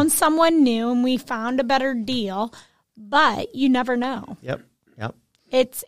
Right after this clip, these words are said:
Speaker 2: it's a risk.
Speaker 1: Yep. So I'm just thinking of all the conversations I'm gonna have with, <laughs> with, with, with this, with this, with the listing agents. Like, I know it looks like we're putting a minimum amount of d-,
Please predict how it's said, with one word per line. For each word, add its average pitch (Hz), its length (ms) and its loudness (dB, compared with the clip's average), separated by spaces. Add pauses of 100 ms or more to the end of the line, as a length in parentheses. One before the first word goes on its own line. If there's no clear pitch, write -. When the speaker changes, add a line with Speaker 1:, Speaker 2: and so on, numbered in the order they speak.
Speaker 2:
it's 294 160 0
a 294 60 4
risk. 208 480 0
Speaker 1:
Yep. - 160 -6 (720)
So 156 160 0
I'm 170 240 4
just 165 180 0
thinking 135 240 -2
of 120 80 -4
all 127 140 0
the 120 80 -6
conversations 127 720 -4
I'm 113 120 0
gonna 104 160 -2
have 104 380 -2
with, 101 180 -2
<laughs> - 1000 -10
with, - 280 2 (220)
with, - 360 0 (240)
with 151 200 0
this, 143 320 -6
with 160 200 2
this, 143 260 0
with 143 200 2
the 143 80 2
listing 160 380 2
agents. 131 340 -2
Like, 127 160 2
I 135 180 0
know 175 200 2
it 151 100 2
looks 170 240 -2
like 139 240 -2
we're 131 220 -4
putting 143 300 2
a 127 100 4
minimum 135 360 6
amount 127 300 4
of 113 100 2
d-, 117 100 0